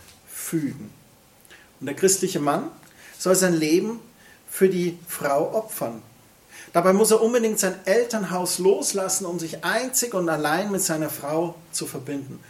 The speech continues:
Eins mit Leib und Seele. Der Mann muss selbst im Leben stehen können. Und der Mann ist verantwortlich für die komplette Versorgung seiner Familie.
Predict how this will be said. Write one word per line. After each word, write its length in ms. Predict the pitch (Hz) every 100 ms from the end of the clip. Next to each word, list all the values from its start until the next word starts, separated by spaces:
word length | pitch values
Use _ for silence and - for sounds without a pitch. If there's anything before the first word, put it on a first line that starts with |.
| -
Eins 380 | 180 202 247 -
mit 140 | 190 170
Leib 320 | 160 190 190
und 120 | 160
Seele. 360 | 131 123 107 - - _ - - -
Der 100 | 170
Mann 240 | 196 269
muss 180 | 247 -
selbst 320 | 240 311 -
im 140 | 208 170
Leben 480 | 175 196 202 196 - -
stehen 480 | - - 220 202 143
können. 280 | - 120 - - _ _ - - -
Und 140 | 147 147
der 100 | 131
Mann 360 | 170 285 311 - - -
ist 160 | 160 -
verantwortlich 720 | 175 214 269 277 226 220 190
für 100 | -
die 100 | 143
komplette 640 | - 131 - 180 214 214
Versorgung 800 | - 156 131 151 185 185 190 180 - - -
seiner 640 | - 156 170 170 160 151 -
Familie. 560 | - 139 131 123 -